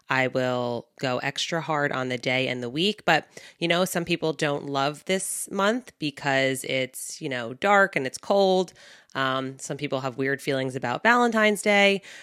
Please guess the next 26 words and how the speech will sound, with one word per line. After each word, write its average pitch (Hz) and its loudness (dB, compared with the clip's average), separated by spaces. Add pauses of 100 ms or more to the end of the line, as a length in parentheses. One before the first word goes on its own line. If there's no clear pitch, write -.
(120)
but 160 4 (160)
I 254 8
love 190 4
love 175 4
and 160 0
I 143 2 (100)
love 139 -4
my 131 -2
birthday. 190 2
And 156 0
so 160 4 (680)
I 196 8
think 202 4
because 175 -2
the 160 -8
significance 151 -2
of 135 -2
this 147 -4
month 143 -4
coming 147 -2
from 143 -4
this 143 -2
idea 139 -2
of 135 -6
to 151 -6
cleanse, 147 -2